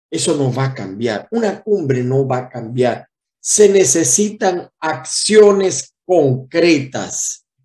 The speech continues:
Y no estoy hablando meramente de sanciones, porque hay unas sanciones que uno justifica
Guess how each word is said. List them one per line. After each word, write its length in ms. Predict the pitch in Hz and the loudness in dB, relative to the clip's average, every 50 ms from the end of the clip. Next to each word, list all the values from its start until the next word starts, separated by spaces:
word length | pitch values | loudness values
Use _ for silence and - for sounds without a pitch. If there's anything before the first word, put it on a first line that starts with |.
| _ _ _ | _ _ _
Y 160 | 269 254 254 | 0 2 4
no 240 | 240 226 233 254 285 | 6 6 6 8 6
estoy 360 | 269 - - - 247 220 226 | 6 4 4 4 4 6 8
hablando 680 | 220 202 185 185 185 180 180 180 175 175 185 180 165 | 6 6 6 6 6 6 4 2 0 0 0 -2 -2
meramente 840 | 147 151 147 160 170 170 165 160 156 160 165 165 165 165 147 - 170 160 | -2 0 2 2 4 4 2 2 2 2 2 2 0 -2 -4 -4 -2 0
de 160 | 151 151 139 | 2 2 2
sanciones, 680 | 135 - 123 117 117 - - 160 165 160 143 127 131 | 2 0 -2 -4 -4 -2 0 0 2 2 2 0 -2
porque 360 | - 123 120 - 131 - - - | -4 -8 -6 -4 -4 -4 -4 -4
hay 220 | - 160 196 269 | -2 -2 0 0
unas 260 | 349 311 302 262 226 - | 0 -2 -2 -2 -2 0
sanciones 560 | 214 202 175 135 143 185 190 196 202 151 131 | 0 -2 -2 0 2 2 2 2 0 -4 -6
que 100 | - - | -8 -8
uno 200 | 160 160 165 151 | -6 -4 -2 -2
justifica 920 | 151 160 135 131 156 151 139 - 143 131 127 - - 123 127 - - | -2 -4 -6 -4 -6 -6 -4 -4 -4 -4 -6 -4 -6 -6 -6 -6 -10